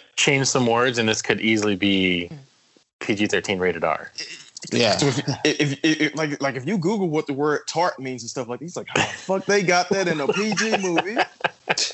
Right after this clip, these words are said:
Speaker 3: I thought it was a made up word till I looked it up, and I was like, "Oh shit." <laughs>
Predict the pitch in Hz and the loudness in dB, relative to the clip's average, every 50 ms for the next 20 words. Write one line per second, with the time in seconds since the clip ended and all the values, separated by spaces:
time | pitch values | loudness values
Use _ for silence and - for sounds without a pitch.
0 | 170 - 143 156 165 170 233 - 330 285 269 254 233 233 214 202 170 165 180 214 | -2 0 2 2 4 4 2 4 4 4 4 4 2 2 2 0 -2 0 0 2
1 | 233 233 220 220 214 - 202 220 226 208 202 208 202 175 165 180 202 214 - 202 | 2 2 2 0 0 -2 -2 -2 -2 -2 -2 -2 -2 -2 -2 -2 -4 -6 -4 -6
2 | 196 220 202 - - - 185 196 185 160 147 - - - 190 185 180 165 151 139 | -8 -6 -8 -8 -10 -14 -14 -16 -16 -18 -18 -18 -16 -14 -12 -12 -10 -12 -12 -8
3 | 123 - - - - - 247 220 180 156 - - - - | -4 -2 -2 0 0 0 0 0 0 -2 -2 -2 -4 -4